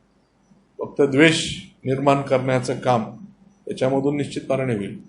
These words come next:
पण जे मूळ प्रश्न आहे, ज्या आज गरजा आहे लोकांना, लोकांच्या अडचणी कशा कमी करता येतील, बेरोजगारी कशी कमी करता येईल, यासाठी खऱ्या अर्थाने काम झालं पाहिजे. आपल्याकडे एमआयडीसी आपण मंजूर करून आणलेली.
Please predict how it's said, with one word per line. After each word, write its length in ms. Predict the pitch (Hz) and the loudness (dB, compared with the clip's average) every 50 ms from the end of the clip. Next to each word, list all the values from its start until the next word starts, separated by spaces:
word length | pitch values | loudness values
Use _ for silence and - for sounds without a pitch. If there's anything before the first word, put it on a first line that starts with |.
| _ _ _ _ _ _ _ _ _ _ _ _ _ _ | _ _ _ _ _ _ _ _ _ _ _ _ _ _
पण 380 | - _ _ _ _ - 151 | -20 _ _ _ _ -12 -8
जे 100 | 147 147 | -2 0
मूळ 260 | 151 160 175 202 202 190 | 4 8 8 8 8 8
प्रश्न 300 | 180 165 - - 160 151 | 6 4 4 2 0 0
आहे, 180 | 131 113 117 - - - - - _ _ _ _ _ _ _ _ _ _ _ _ _ _ _ _ _ _ _ _ _ - _ _ _ - _ - - 95 101 110 | 0 0 -2 -4 -10 -12 -16 -20 _ _ _ _ _ _ _ _ _ _ _ _ _ _ _ _ _ _ _ _ _ -20 _ _ _ -20 _ -14 -12 -8 -4 0
ज्या 160 | 120 123 135 139 | 4 6 8 8
आज 140 | 143 139 135 127 | 6 6 4 2
गरजा 280 | 131 135 135 143 160 156 | 2 2 4 6 6 6
आहे 120 | 143 131 | 6 6
लोकांना, 580 | 123 117 117 - 120 113 110 107 104 104 - - _ _ _ - - - | 4 2 0 0 -2 -2 -2 -4 -6 -8 -10 -14 _ _ _ -20 -10 -4
लोकांच्या 460 | 117 113 - 139 139 131 127 135 127 | -4 -2 0 0 0 2 2 2 2
अडचणी 340 | 127 127 127 147 156 160 151 | 2 2 2 0 2 2 2
कशा 260 | 156 156 139 - 147 | 0 0 0 0 -2
कमी 260 | 143 143 131 131 123 | -2 -2 -4 -4 -2
करता 300 | 127 117 113 110 - 110 | -4 -4 -4 -4 -6 -8
येतील, 280 | 110 - 117 117 117 123 | -8 -6 -6 -4 -2 2
बेरोजगारी 480 | 127 143 160 160 160 165 165 156 156 | 4 6 6 6 6 6 6 6 6
कशी 360 | 151 156 143 - 143 - - | 6 2 0 -2 -4 -6 -6
कमी 120 | 127 127 120 | -4 -4 -4
करता 320 | 107 110 104 - - 101 | -6 -6 -8 -10 -10 -10
येईल, 180 | - - - - - - - _ _ _ _ _ _ _ _ _ _ _ _ _ _ _ _ - - 113 | -10 -10 -10 -12 -14 -18 -20 _ _ _ _ _ _ _ _ _ _ _ _ _ _ _ _ -8 0 4
यासाठी 420 | 131 147 143 - 160 143 131 180 175 170 | 6 6 6 6 4 4 4 4 0 2
खऱ्या 200 | 151 143 143 139 | 4 6 6 6
अर्थाने 580 | 135 135 - 135 135 139 135 135 131 - - - | 4 4 2 0 0 2 0 0 -2 -6 -8 -4
काम 220 | 127 123 127 127 117 | -2 -2 0 0 0
झालं 220 | 110 104 104 104 | -2 -2 -2 -4
पाहिजे. 400 | - 101 101 98 95 - - - _ _ _ _ _ _ _ _ _ _ _ _ _ _ _ _ _ _ _ - | -6 -6 -10 -10 -12 -16 -20 -20 _ _ _ _ _ _ _ _ _ _ _ _ _ _ _ _ _ _ _ -6
आपल्याकडे 500 | - 113 104 127 135 127 127 135 131 131 | -6 -4 0 2 2 2 4 4 4 4
एमआयडीसी 480 | 127 131 143 139 139 143 139 135 - 147 | 4 6 4 4 4 2 0 0 2 4
आपण 240 | 135 131 135 147 143 | 4 4 2 0 0
मंजूर 340 | 139 135 135 139 139 143 139 | 0 0 0 0 0 -2 0
करून 240 | 143 143 139 143 | 0 0 0 0
आणलेली. 420 | 139 135 139 139 143 139 143 139 | 0 0 0 2 0 0 0 -2